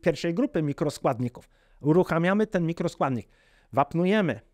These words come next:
i specjaliści mówią jedną rzecz. Trzeba dorzucić do tego wapna molibdenu. Ile?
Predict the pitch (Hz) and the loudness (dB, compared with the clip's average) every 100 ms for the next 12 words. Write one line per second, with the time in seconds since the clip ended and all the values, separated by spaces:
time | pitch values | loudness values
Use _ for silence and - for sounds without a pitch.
0 | _ - - _ 156 - 180 - 165 190 | _ -20 -20 _ -6 0 0 2 2 2
1 | - 175 160 156 143 156 143 139 131 117 | -2 -2 0 0 0 0 0 -2 -2 -6
2 | - - _ _ _ - 170 160 165 175 | -10 -20 _ _ _ 0 2 4 2 0
3 | - _ 123 135 110 139 139 143 131 - | -10 _ 0 0 2 -2 -4 -6 -8 -6
4 | 123 - 131 120 117 123 - 120 117 113 | -4 -2 -2 -4 -4 -8 -6 -4 -4 -4
5 | 110 104 110 95 - _ _ _ 240 277 | -6 -6 -8 -10 -20 _ _ _ 2 4
6 | 175 | 4